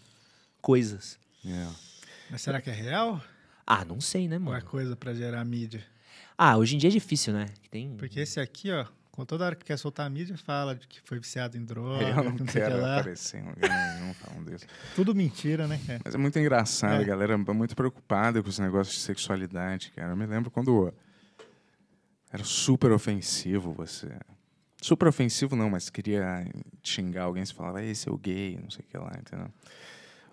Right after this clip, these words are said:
Speaker 2: Mas, é, hoje em dia não, não é mais uma, sabe, não é nem aceito como você ofender alguém assim, não, ninguém usa, eu acho. Só se for um cara babacão, assim, né? Mas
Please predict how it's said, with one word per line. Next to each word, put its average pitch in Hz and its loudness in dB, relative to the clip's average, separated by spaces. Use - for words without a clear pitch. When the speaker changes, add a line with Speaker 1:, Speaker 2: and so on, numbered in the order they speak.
Speaker 2:
Mas, 95 -2
é, - -6
hoje 143 0
em 147 -4
dia 147 -6
não, 233 -4
não 175 0
é 139 4
mais 92 0
uma, 87 -2
sabe, 139 0
não 135 10
é 135 10
nem 165 6
aceito 143 6
como 101 2
você 92 -2
ofender 98 2
alguém 90 2
assim, 110 -6
não, 160 -4
ninguém 160 -2
usa, 120 6
eu 98 -4
acho. 101 -2
Só - 0
se - -4
for 233 -6
um 208 -2
cara 180 -2
babacão, 127 -2
assim, - -8
né? 90 -4
Mas 95 -4